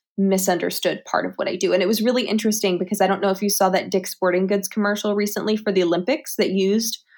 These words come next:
it used the song There She Is as the background track. And it was interesting because the caption talked about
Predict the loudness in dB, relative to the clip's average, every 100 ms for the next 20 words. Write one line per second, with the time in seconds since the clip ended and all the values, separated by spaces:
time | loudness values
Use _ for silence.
0 | -20 _ _ 0 2 2 2 2 0 0
1 | 4 4 4 4 2 2 0 0 2 4
2 | 2 0 -10 _ _ _ _ _ _ _
3 | 0 2 2 4 4 4 2 2 0 -2
4 | -2 0 2 4 0 0 0 2 0 2
5 | 2 2 0 -2 -4 -4 0 0 0 0
6 | 0 2 0 0 0 2 4 2